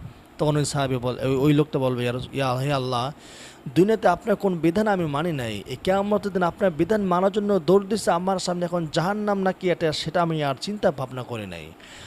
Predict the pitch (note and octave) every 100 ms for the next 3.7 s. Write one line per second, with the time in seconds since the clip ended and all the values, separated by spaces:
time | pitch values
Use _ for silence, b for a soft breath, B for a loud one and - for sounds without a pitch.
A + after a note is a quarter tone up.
0 | B - C3+ C3+ C3 C3 B2+ B2+ B2+ C3+
1 | C#3+ A#2 C#3+ D#3+ D#3+ - D#3+ D3+ D3 C3+
2 | C#3 - F3 F#3 G3 E3+ C#3+ C3 A#2+ A2+
3 | C#3+ E3+ A#2+ G2+ F#2 E2+ C#2+